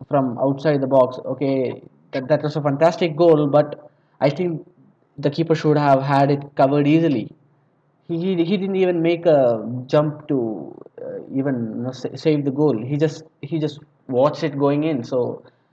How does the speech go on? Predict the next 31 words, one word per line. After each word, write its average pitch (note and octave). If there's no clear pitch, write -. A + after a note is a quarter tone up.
uh, A2+
if, B2+
if C3+
you, C#3+
if B2
you D3
had, B2+
if C#3
you E3+
had D#3+
watched D#3
Caballero C3+
in D3+
action D#3
this D#3+
season, D#3+
I C3
think E3
you, C3+
you C#3+
wouldn't C#3+
have C#3
been C#3
impressed C3+
at A#2+
all. B2
So, A2+
I C3+
don't C#3
think, F3+
uh, -